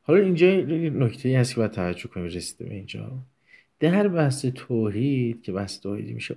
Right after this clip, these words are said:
عموماً اونایی که وهمشون در صحنه است اینجا یه اشتباهی می‌کنن و اون اشتباه وهم به جبره که پس ما بیکاره ایم، همه چی اوست، پس یعنی ما مجبوریم.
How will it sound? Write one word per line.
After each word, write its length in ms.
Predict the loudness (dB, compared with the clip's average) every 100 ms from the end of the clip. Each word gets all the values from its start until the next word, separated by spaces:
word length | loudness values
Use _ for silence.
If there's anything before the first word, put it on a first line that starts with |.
| -8
عموماً 300 | -6 -4 -4
اونایی 320 | -2 0 0
که 140 | 0
وهمشون 640 | 0 0 -2 -6 -10 -10 -8
در 140 | -6
صحنه 440 | -8 -10 -8 -6
است 140 | -6 -6
اینجا 180 | -4 -2
یه 120 | -2
اشتباهی 500 | -4 -6 -6 -6 -6
می‌کنن 360 | -12 -20 -20 _ _ _ _ _ _ _ -6
و 40 |
اون 440 | -4 -4 -4 -6 -6
اشتباه 640 | -8 -6 -4 -2 -2 -2
وهم 400 | -2 -2 -2 -4
به 180 | -2 -2 -4 -6
جبره 640 | -2 -2 -4 -10 -16 -18 _ _ _ _ _ _ _ -20 _ _
که 100 | -10
پس 540 | -8 -4 -4 -4 -4
ما 500 | -2 0 2 0 -4 -4
بیکاره 960 | 0 0 -2 -10 -4 -2 0 0 2
ایم، 320 | 0 0 -8 -12 _ _ _ _ _ _ _ _ _ _ _ _ _ _
همه 460 | 0 4 6 4
چی 280 | 2 -2 -4
اوست، 480 | 0 2 4 2 0
پس 240 | -2 2
یعنی 140 | 4 4
ما 120 | 6
مجبوریم. 600 | 4 4 0 -4 -4 -6